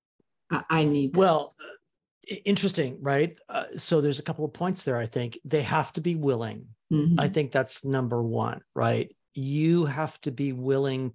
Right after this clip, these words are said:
Speaker 2: to recognize that,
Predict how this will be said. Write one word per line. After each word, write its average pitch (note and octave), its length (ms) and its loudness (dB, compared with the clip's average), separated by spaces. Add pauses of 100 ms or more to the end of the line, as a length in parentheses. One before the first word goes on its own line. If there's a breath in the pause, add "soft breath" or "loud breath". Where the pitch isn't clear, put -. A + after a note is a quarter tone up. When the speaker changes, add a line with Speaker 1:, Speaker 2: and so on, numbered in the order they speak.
(140)
Speaker 2:
to A#2+ 480 -2 (720 soft breath)
recognize A#2+ 1300 -2 (960)
that, - 340 0